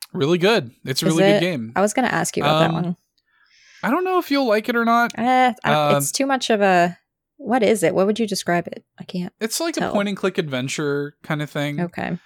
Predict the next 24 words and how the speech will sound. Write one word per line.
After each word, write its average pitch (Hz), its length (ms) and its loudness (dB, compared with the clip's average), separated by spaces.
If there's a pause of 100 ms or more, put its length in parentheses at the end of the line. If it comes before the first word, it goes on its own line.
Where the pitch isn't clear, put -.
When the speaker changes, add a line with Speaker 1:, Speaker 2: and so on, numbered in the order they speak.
(280)
Speaker 1:
Um, 123 580 -6 (140)
I 165 120 -4
don't 208 80 0
know 196 80 4
if 180 140 -2
you 151 80 0
would 143 80 -4
like 135 200 0
it 143 60 -4
or 135 80 0
not. 139 120 -2
I 151 60 0
think, 330 240 -4
doesn't 226 220 0
it 311 60 -2
have 294 100 -6
a 285 40 2
demo? 180 480 -2 (360)
Isn't 160 180 -6
there 240 100 -2
a 214 40 -6
demo 139 300 -4
for 160 240 -4
it? 165 80 -6